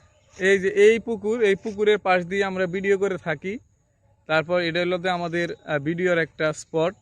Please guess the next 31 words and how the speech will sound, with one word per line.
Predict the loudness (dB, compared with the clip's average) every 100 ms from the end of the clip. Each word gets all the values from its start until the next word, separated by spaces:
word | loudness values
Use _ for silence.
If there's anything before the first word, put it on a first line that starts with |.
| _ -4
জায়গা। | 0 0 0 -2
আহ, | -6 _ _ _ _ _ _ _ _ _ _ _ -8 -6 -6 -6 -8
আপনারা | -6 -4
দেখতেছেন, | -2 -2 -4 -8 -6 -4
দেখেন | -4 -4
কত | -8 -8
সুন্দর | -8 -6 -2 -2
একটা | -4 -6
জায়গা। | -4 -2 -4 -6
মুকিব | -8 -8 -10 -8
তো |
বুঝেই | -8 -6 -4 -4
না, | -4 -12 -10
তুমি | -8 -6
উম্মুই | -6 -6 -4
যাও | -4 -6
কে, | -10
জিবে | -6 -2 -2
আছো | -2 -2
খালি | -2 -2
ঘুরবা, | -4 -4 -4 -6 _ _ _ _ _ _ _ _ _ _ _ _ _ _ -4
এই | -2 0
খালি | -2 -2
করে | -4 -4
নড়বা। | -4 -4 -2 0
এই | 0
যে | 0
দেখো | -4 -4
মুকিবরে | -6 -8 -10 -8 -6
দেখাইতেছি। | -4 -4 -4 -8 -10
আসলে | -6 -4 0 0